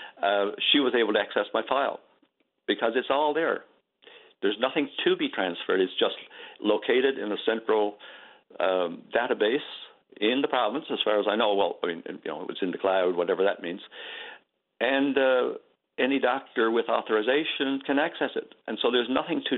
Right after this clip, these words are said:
transfer unless it hasn't been recorded electronically in the first place, in which case,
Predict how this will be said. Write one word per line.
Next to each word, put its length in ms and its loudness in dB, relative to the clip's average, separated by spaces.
transfer 600 0
unless 400 2
it 140 2
hasn't 380 -2
been 160 0
recorded 500 0
electronically 600 0
in 100 0
the 60 -2
first 320 2
place, 240 2
in 160 0
which 260 2
case, 240 2